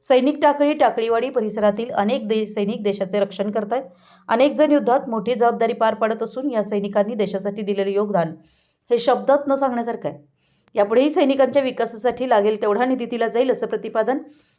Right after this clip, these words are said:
आमदार डॉक्टर राजेंद्र पाटील यड्रावकर यांनी केलं. टाकळीवाडी येथे स्थानिक आमदार विकास योजनेअंतर्गत वीस लाख रुपयांच्या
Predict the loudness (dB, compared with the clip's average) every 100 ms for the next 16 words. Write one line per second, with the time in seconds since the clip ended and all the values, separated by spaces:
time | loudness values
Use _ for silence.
0 | -4 0 4 4 2 2 2 2 0 -4
1 | -4 -4 -2 0 0 0 0 0 -2 -2
2 | -4 -6 -12 _ _ _ -4 2 4 6
3 | 4 4 2 2 0 0 0 0 2 0
4 | 0 0 0 0 -2 0 -4 -2 -2 0
5 | 0 -2 -8 -6 0 0 0 -2 0 0
6 | 0 0